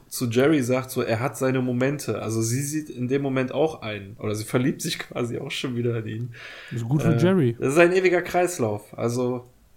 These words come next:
Speaker 1: wäre sie nicht in den Weltall geflogen, sie hätte sich genauso wieder mit Jerry zusammengetan. Es ist, sie sind einfach füreinander bestimmt, auch wenn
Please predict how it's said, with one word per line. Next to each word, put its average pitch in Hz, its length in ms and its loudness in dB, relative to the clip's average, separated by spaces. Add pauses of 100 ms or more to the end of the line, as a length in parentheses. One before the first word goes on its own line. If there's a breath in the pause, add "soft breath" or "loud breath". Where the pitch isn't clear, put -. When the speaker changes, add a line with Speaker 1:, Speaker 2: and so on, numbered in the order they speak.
(120)
Speaker 1:
wäre 147 200 4
sie 160 140 4
nicht 175 160 4
in 175 120 4
den 156 40 -4
Weltall 160 480 2
geflogen, 156 400 0
sie 143 80 -2
hätte 143 200 0
sich 135 120 -8
genauso 135 340 -2
wieder 123 120 2
mit 113 160 -4
Jerry 113 200 2
zusammengetan. 113 680 -6
Es 117 160 -6
ist, 127 120 -8
sie 120 100 -8
sind 127 320 -4
einfach 127 280 -4
füreinander 120 500 -2
bestimmt, 110 460 -8
auch 107 220 -12
wenn 110 400 -6